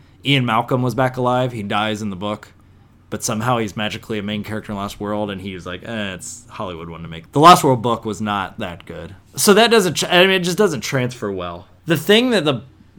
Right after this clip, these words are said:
movie is missing that I always liked, and they tried incorporating it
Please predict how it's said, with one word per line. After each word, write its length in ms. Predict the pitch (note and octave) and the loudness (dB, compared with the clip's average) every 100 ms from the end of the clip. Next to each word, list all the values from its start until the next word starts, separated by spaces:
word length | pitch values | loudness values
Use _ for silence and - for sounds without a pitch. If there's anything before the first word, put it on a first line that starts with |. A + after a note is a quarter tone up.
| - | -4
movie 480 | D#3 E3+ F#3 F3 | 4 4 6 4
is 160 | C#3 A#2 | 4 2
missing 720 | B2+ B2 C3 B2 A#2 A#2 A#2 A2+ | 0 0 -2 -2 -2 -4 -8 -6
that 100 | B2+ | 0
I 160 | B2 C#3 | 2 4
always 320 | C#3 B2 G2+ | 4 2 -2
liked, 580 | G#2+ G2+ G2 - - - - - | -2 -2 -4 -8 -14 -16 -20 -10
and 140 | A#2+ | -4
they 80 | B2 | -2
tried 320 | B2 F3 F3 | 2 4 4
incorporating 800 | D#3 B2+ A#2+ B2+ B2+ A#2 A2 G#2+ | 2 -2 -2 -2 -2 -2 -2 -4
it 140 | G#2 | -6